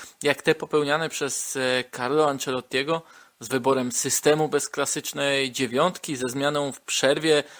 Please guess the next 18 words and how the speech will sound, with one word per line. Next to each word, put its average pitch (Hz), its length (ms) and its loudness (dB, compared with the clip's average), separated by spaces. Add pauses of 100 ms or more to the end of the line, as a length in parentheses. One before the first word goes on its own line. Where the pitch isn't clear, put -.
(180)
na 131 160 -2
krycie 143 400 -4
indywidualne, 139 760 0
które 135 300 -6
przyniosło 139 640 -2 (340)
jeszcze 147 460 4
gorsze 147 380 2
efekty. 143 480 -2 (560)
E, 123 220 0
narzucają 165 640 2
się 156 200 -2
na 147 120 0
myśl 147 520 -4 (140)
próby 156 380 4 (640)
wysokiego 156 640 0
pressingu 151 880 -2
Manchesteru 143 720 0
United 139 600 0